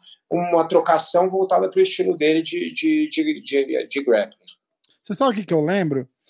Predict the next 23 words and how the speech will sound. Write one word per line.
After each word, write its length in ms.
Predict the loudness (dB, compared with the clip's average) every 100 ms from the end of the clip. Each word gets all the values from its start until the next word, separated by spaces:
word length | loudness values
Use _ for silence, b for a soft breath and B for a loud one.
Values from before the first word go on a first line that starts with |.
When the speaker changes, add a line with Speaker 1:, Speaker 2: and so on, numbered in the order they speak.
| b b -2
Speaker 2:
Eu 100 | 2
lembro 380 | 2 2 2 0
de, 260 | 0 0
da, 260 | 2 0 0
do, 260 | 0 0
do, 180 | 0 -2
do 200 | 0 2
nosso 280 | 4 2 2
podcast, 640 | -2 -2 -2 0 2 0
você 260 | -6 -6 -4
falando 520 | -2 2 2 2 0
que 80 | -4
o 60 | -2
pessoal 540 | -2 0 0 2 2
ia 220 | 4 2
na 100 | 2
tua 180 | 0 -2
academia 500 | 0 -2 0 0 0
pra 80 | -2
fazer 220 | -4 -4
sparring 400 | -2 -2 -2 -4
com 60 | -6
você, 440 | -6 0 0 0